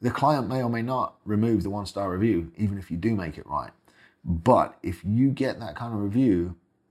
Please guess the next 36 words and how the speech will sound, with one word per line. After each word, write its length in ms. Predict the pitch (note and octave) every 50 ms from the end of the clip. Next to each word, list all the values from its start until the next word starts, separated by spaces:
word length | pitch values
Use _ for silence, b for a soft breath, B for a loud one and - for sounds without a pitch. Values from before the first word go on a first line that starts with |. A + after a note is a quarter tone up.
| _ _
it 140 | - D#2+ -
can 460 | - F#2 E2+ E2 D2+ F#2 A2 C3 D3
really, 260 | F3+ F3+ E3 D3+ D3
really 260 | C#3 C3+ C3 B2+ A#2
hurt 220 | A2+ A#2+ A2+ G#2+ -
your 60 | F#2+
shit 160 | - - A2
online. 420 | G2 G#2 G2+ G2+ F#2+ F2+ D#2 C#2 - _ _ _ _ _ _ _ _ _ _ _ _ - - _ - -
So 300 | - G2 F#2 F2+ E2 - F2
make 300 | F#2 G2+ A2 A2+ G#2+ -
sure 560 | - - - B2 A#2 G2 F2+ F2+ G2 F#2+ b b b b b b b -
to 100 | - F#2+
follow 300 | - - G2+ G#2+ A#2+ C3+
up 160 | C3 C3 -
with 80 | C3
the 80 | G#2+ A2+
review, 480 | G#2+ G2 F2+ D#2+ E2 D#2+ E2+ G#2+ A2 - _ _
follow 280 | _ - - F2+ G2 G#2
up 120 | A2 A2
with 80 | - -
the 40 | A#2+
client, 480 | - - G2 E2+ E2 E2+ F#2 F2 - _
and 180 | F2+ F2+ E2+ D#2
do 140 | F2 F#2+ F#2
what 120 | G2 F#2+
you 80 | G#2 A2
can 300 | - F2 C#2 D2+ D#2 D#2
to 140 | - G2
fix 380 | F#2+ - - - - - - - _
their 200 | - E2+ D#2+ - -
issue. 440 | - G#2+ - - G2 F#2 D#2+ C2+ - - b b b b b b b b b _
Um, 540 | - G2+ G#2 G2+ G2 F#2 F#2 F2 F2 E2 D#2 - _ _ _ -
it 100 | G2 G2+
is 260 | - A2+ A#2 G#2+ -
super 480 | - - - C3 C#3+ D3 D3 D3+ D3 C#3
important 720 | C3+ B2+ - C3 C#3+ D#3 D3 G#2 - E2+ E2 G2 A2 -